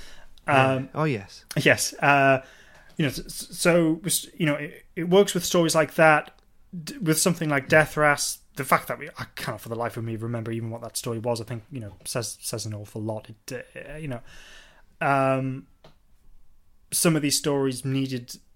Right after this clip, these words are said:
Speaker 2: probably four episodes. You know, give them breathe, you know, allow them breathe, tell the stories in a, in a much more constructive, detailed way. Um, but with something like the Mavellan Grave, it, it, it works incredibly well,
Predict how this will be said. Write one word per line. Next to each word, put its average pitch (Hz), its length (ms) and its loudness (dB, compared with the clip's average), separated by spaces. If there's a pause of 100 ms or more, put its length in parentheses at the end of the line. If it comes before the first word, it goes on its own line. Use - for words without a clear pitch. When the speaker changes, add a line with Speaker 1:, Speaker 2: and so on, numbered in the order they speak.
(100)
Speaker 2:
probably 127 380 -10
four - 300 -2
episodes. 107 640 -8
You 123 60 -12
know, 101 140 -16 (240)
give 165 120 -4
them 123 140 -8
breathe, 113 440 -10
you 131 100 -10
know, 110 120 -10
allow 139 240 -2
them 123 140 -8
breathe, 110 600 -8
tell 143 200 -6
the 131 80 -6
stories 113 400 -8
in 110 120 -12
a, 117 60 -16
in 120 200 -14
a 107 240 -12 (840)
much 127 220 -10
more 117 120 -10
constructive, 117 600 -14
detailed 107 480 -10
way. 101 400 -14 (760)
Um, 135 460 2 (1500)
but 180 120 8
with 185 120 2
something 254 240 4
like 190 140 4
the 175 60 -2
Mavellan 165 360 0
Grave, 165 380 2
it, 131 140 -2
it, 170 360 -10
it 180 160 -4
works 175 300 2
incredibly 139 480 -2
well, 123 400 2